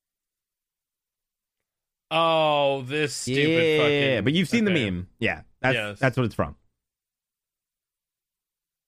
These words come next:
Speaker 2: Yeah, don't let, don't let it be misleading. It might be about love, but I have not, I have not determined yet, or if they are love assassins or not. I haven't figured that out yet.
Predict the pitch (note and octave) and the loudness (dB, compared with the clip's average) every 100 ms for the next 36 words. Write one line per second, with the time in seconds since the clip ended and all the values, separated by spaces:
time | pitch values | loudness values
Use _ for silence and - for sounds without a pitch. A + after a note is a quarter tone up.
0 | _ G#2+ E2 D#2 B2+ B2+ B2+ A#2 B2 C3 | _ -4 -4 -2 -2 0 0 0 -2 -2
1 | C3 - - _ B2 A2+ G#2 G#2+ G#2 E2+ | -4 -6 -18 _ -2 0 -2 -2 0 -2
2 | E2 G2+ G2+ G#2+ G#2 G#2 G#2 F#2+ G2+ F2+ | -4 -2 0 0 0 0 0 0 0 -2
3 | E2 - D#2+ D#2 - _ _ _ _ _ | -4 -10 -14 -14 -18 _ _ _ _ _
4 | A2+ C3 C#3 D#3+ F3 D3 D#3 D3 F3 E3 | 0 2 2 0 2 0 2 2 0 -2
5 | A#2+ - E3 E3 C3 B2 D3+ - - _ | -4 -2 0 0 0 2 0 -2 -10 _
6 | _ _ _ D3 C3+ B2+ B2+ B2 A2+ B2 | _ _ _ 0 2 2 0 -2 0 0
7 | B2 A#2 A2 - A2+ G#2+ G2 - F#2+ E2+ | 2 0 0 0 0 0 -2 -2 0 0
8 | F#2+ F#2 F2 E2+ D#2 D2 E2 F#2+ G2+ F#2 | -2 -2 -2 -2 -4 -6 -2 -2 -2 -4
9 | G2 F2+ E2+ D#2+ D#2 - D2 | -4 -2 -2 -4 -6 -8 -12